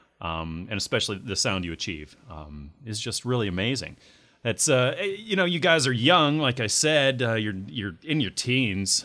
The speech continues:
Um, so have you had a, a, a problem with, uh, people, either, you know, places that you wanna play or maybe other bands or something?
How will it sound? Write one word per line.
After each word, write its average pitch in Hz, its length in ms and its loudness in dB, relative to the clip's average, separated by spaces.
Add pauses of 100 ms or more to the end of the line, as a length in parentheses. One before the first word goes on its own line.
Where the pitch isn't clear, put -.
(160)
Um, 87 440 -4 (600)
so 170 200 2
have 123 100 4
you 196 120 2
had 135 220 2
a, 127 480 -2
a, - 20 -2
a 117 40 0
problem 123 540 4 (420)
with, 110 520 2
uh, 98 260 0 (100)
people, 127 440 4
either, 104 240 0
you 107 120 -4
know, 90 80 0
places 123 300 0
that 107 160 -4
you 110 60 0
wanna 120 200 2
play 113 340 2
or 104 60 2
maybe 90 220 0
other 104 200 2
bands 101 460 0
or 98 60 -6
something? 107 540 0